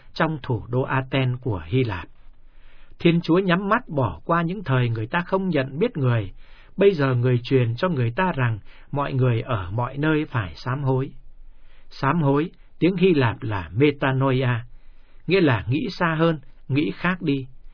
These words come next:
Tiếng Do Thái là teshuva, nghĩa là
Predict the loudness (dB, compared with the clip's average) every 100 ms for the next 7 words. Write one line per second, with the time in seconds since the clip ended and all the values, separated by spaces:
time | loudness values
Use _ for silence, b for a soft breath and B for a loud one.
0 | -20 -20 -14 0 2 4 2 2 -2 0
1 | 0 0 -2 -2 0 0 2 2 2 0
2 | -4 b b b -2 2 2